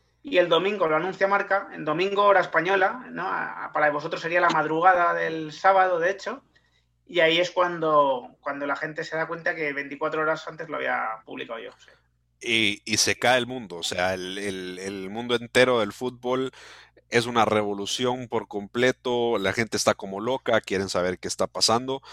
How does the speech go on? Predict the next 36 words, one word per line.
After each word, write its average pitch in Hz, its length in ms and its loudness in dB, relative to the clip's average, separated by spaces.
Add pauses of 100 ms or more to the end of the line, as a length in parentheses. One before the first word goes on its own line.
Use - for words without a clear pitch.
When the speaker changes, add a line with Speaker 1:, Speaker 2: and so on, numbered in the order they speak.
(360)
Speaker 2:
pero 101 540 0 (100)
la 107 260 2
exclusiva 127 800 0 (140)
mundial 107 680 -2 (140)
viene 107 340 -2
de 92 100 0
ti, - 220 -8 (480)
y 92 140 -4
eso 110 200 2
no 123 80 0
hay 117 80 2
que, 104 300 2
no 104 100 -6
hay 110 80 -2
que - 100 -8
olvidarlo. 104 460 0
Tal 90 180 -6
vez 101 160 0
en 120 120 -2
ese 123 220 2
momento, 120 680 -4
eh, 95 300 -2
no 113 280 -4
se - 160 -2
te 101 160 -4
dio 104 160 -2
el, 110 200 -10
yo - 140 -4
creo 135 260 2
que 104 100 -2
no 110 200 -6
se - 120 -6
te - 140 -8
dio 90 120 -6
el 98 80 -8
reconocimiento 90 840 -10